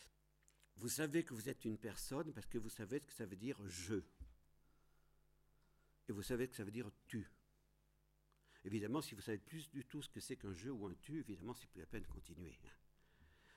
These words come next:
Mais vous, vous avez quand même une, une, une intelligence pour arriver à comprendre que le tu, c'est celui qui est différent de moi, et que, voilà, et donc ma personne, eh bien, je la découvre dans mon sujet,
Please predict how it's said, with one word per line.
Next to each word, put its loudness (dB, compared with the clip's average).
Mais 2
vous, 0
vous -2
avez 4
quand 2
même 4
une, 2
une, -2
une 2
intelligence -2
pour 12
arriver 0
à -10
comprendre -4
que -6
le -2
tu, -2
c'est -2
celui -10
qui -8
est -4
différent -6
de -4
moi, -2
et -6
que, 2
voilà, -6
et -4
donc 0
ma 2
personne, -2
eh -8
bien, 2
je -4
la 0
découvre -2
dans -4
mon -4
sujet, -10